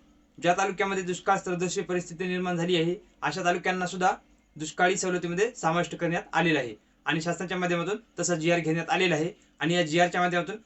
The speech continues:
कोणकोणते तालुके असे आहेत ज्यांना अगोदर दुष्काळी सवलती लागू करण्यात आल्या नव्हत्या, परंतु आता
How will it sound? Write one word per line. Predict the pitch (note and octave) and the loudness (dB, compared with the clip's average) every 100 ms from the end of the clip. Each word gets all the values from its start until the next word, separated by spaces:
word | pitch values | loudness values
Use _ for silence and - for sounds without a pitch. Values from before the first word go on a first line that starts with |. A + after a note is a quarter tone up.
| _ - | _ 0
कोणकोणते | F3 F#3 G3 G3 F3+ | 0 0 -2 0 2
तालुके | F3+ E3+ | 2 0
असे | F3+ F#3 | -2 0
आहेत | F3 G#3 _ _ D3+ | -2 -4 _ _ -2
ज्यांना | E3 F3+ F3+ - D3 | 0 2 -2 -4 -2
अगोदर | G3 G3 G#3+ - - | 0 0 -4 -10 -10
दुष्काळी | D#3 - F3+ F3 | -8 0 2 2
सवलती | F3 E3+ E3+ | 0 0 0
लागू | D#3+ E3+ | -2 0
करण्यात | F3+ E3+ D#3+ | -2 -2 -2
आल्या | F3 | 0
नव्हत्या, | F3+ D#3+ F3 - _ | 0 0 -4 -6 _
परंतु | E3+ F#3 F3+ | -2 0 0
आता | E3 F#3 | 0 -2